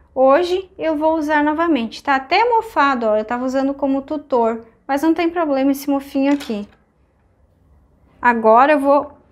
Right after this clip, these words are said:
usar esses furinhos aqui, ó, que eu fiz, que vão me ajudar agora nesse momento.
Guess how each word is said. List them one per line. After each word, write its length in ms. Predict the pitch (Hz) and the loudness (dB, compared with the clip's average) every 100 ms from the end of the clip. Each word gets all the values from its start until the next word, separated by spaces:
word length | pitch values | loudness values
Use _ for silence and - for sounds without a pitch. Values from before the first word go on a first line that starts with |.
| _ | _
usar 580 | 277 247 247 254 294 277 | -6 0 4 4 4 0
esses 640 | 262 269 269 294 294 - | 0 0 0 0 0 -4
furinhos 560 | - 330 330 320 415 370 | -4 0 4 4 2 2
aqui, 400 | 320 311 269 311 | -2 -2 -2 2
ó, 140 | 311 262 | 2 0
que 140 | 269 | -4
eu 60 | 233 | -10
fiz, 600 | - 285 440 427 - - _ _ _ _ _ _ _ _ _ _ _ _ _ | -6 -2 -2 -4 -12 -20 _ _ _ _ _ _ _ _ _ _ _ _ _
que 180 | - 349 | -4 -2
vão 420 | 320 285 302 320 302 - | 0 0 2 2 -2 -8
me 120 | 294 320 | -2 -2
ajudar 440 | 320 359 277 277 | 0 0 2 2
agora 460 | 285 240 247 277 269 _ | 2 2 2 0 -6 _
nesse 380 | 262 262 247 269 | -4 -2 -2 -2
momento. 680 | 277 311 294 202 190 - | 0 2 2 0 -4 -12